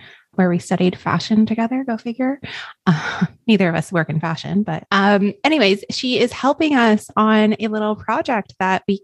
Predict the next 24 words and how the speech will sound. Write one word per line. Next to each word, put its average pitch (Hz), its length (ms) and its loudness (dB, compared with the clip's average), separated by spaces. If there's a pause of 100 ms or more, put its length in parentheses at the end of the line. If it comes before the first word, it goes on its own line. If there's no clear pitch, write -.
can't 285 320 -8
talk - 240 -6
about 165 200 -4
yet, 175 440 -4 (520)
but 214 100 2
it 190 80 2
will 233 120 4
be 302 100 0
coming 180 260 2
out 196 340 -2 (160)
early 196 280 -2
next 190 320 -4
year. 214 360 -2 (440)
And 190 420 4
I 202 60 -6
just 196 120 -8
wanna 190 160 0
do 196 120 -4
a 185 40 0
massive 180 440 -2
thank 180 260 -4
you 202 160 -2
to 202 240 -10
her. 226 500 -4